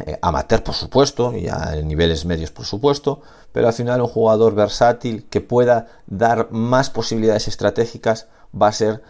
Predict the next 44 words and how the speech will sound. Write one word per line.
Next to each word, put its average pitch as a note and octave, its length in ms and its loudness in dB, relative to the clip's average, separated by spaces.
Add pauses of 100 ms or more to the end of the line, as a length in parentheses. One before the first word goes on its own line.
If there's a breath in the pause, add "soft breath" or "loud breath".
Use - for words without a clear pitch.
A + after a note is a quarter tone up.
(160 soft breath)
pues F2 160 0
yo F#2+ 180 0
creo G2 200 2
que G2+ 100 0
va F#2 120 4
a - 20 -6
ser G2 260 0
el E2+ 140 -4
futuro, - 420 -10
¿no? A2 220 -8
Pero A2 140 4
bueno, F#2+ 200 2
de A#2 140 0
momento D#3+ 280 0
se C#3 60 -6
está B2+ 180 -4
especializado. F2+ 640 -6
Si - 140 -4
a G2+ 60 -2
mí, B2+ 260 -4
yo A2 220 2
voy B2 100 4
a, A2+ 80 2
tengo B2 200 0
que A#2+ 80 -2
montar A2+ 300 0
una A2 220 0
pareja, B2 460 -2 (180 soft breath)
o - 100 -6
se F#2 120 -2
tiene G#2+ 200 -4
que G#2 60 -4
montar G#2 240 -2
una A2 140 -4
pareja, A#2+ 300 0
donde G2 260 0
hay A2 80 2
un A2 80 -2
especialista A2 580 -2
que G2+ 80 -2
juega A2 200 0
en G#2 40 4
la A2 80 4
derecha A#2+ 300 -2